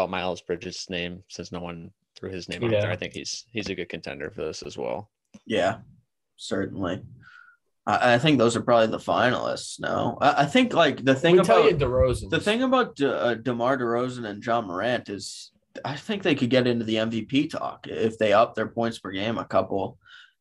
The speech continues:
Speaker 3: Uh, like, they're not that far away. Both teams are very high in the standings, which usually plays a role. So I think that would be interesting. Evan, while you look, uh, our next award, sixth man of the year, most definitely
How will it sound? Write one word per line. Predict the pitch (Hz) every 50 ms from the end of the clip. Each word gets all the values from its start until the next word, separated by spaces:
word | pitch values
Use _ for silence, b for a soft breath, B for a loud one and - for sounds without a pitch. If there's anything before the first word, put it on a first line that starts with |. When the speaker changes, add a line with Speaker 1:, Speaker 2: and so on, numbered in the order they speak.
| _ -
Speaker 3:
Uh, | - - - -
like, | 107 101 95 - - -
they're | - - 117 127
not | 120 113 110 123 147 139
that | 117 110 98 85
far | - - 117 120 107
away. | 101 107 113 117 110
Both | 95 98 113 120 123 123 -
teams | 123 120 120 117 113
are | 90 78
very | 87 101 107 113 110 110
high | 117 107 110 107
in | 98 87
the | -
standings, | - - - 101 98 104 110 107 107 110 110
which | - 78 - -
usually | 107 113 113 113 107 104
plays | - - 113 110 113 110
a | 110 -
role. | - 90 98 107 95 76 69 -
So | - - - - - - - - - _ _ _ b b b b b b b b b b b b _ -
I |
think | 113 113 110
that | 107 95
would | 95 - -
be | 69 80
interesting. | 95 101 - - 95 101 - - 101 98
Evan, | 101 113 117 120 117
while | 110 107 107 104
you | 107 117 127 127 120
look, | 120 123 123 127 127 - - - b b b b b b b - -
uh, | 101 104 107 101 90 -
our | 110 120
next | 117 127 147 151 147 - -
award, | 139 131 123 123 127 127 127 127 127 123
sixth | - - - 143 135 131 - -
man | 131 131 131 127 123
of | 123 117
the | 110 107
year, | 107 110 113 117 117 117 117 113 113 113 117 123 120 _
most | 127 131 131 127 - - -
definitely | 127 127 127 127 135 127 120 120 120 113 113 110 101 - -